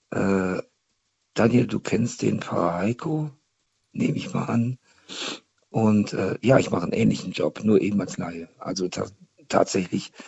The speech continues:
Menschen, ähm, kommen auf mich zu. Es gab irgendwann eine schräge Sendung in, in, in der Night Lounge, da hat mich eine Frau gehört, äh, zu der habe ich jetzt, äh, Kontakt übers Internet. Ja?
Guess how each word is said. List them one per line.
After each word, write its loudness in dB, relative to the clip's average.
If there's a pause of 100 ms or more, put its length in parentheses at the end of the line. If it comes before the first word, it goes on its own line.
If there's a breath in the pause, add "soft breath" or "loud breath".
(300 loud breath)
Menschen, 4 (100)
ähm, 0
kommen 4
auf -2
mich -6
zu. -2 (400 soft breath)
Es -6
gab 6
irgendwann 8
eine 4
schräge 4
Sendung 2
in, 0
in, -8
in -4
der 2
Night 2
Lounge, 0 (580 soft breath)
da -2
hat -4
mich -8
eine -2
Frau 0
gehört, 2 (640 soft breath)
äh, 6
zu 0
der 2
habe -2
ich -6
jetzt, -4
äh, 0
Kontakt -6
übers -4
Internet. -6 (840)
Ja? -2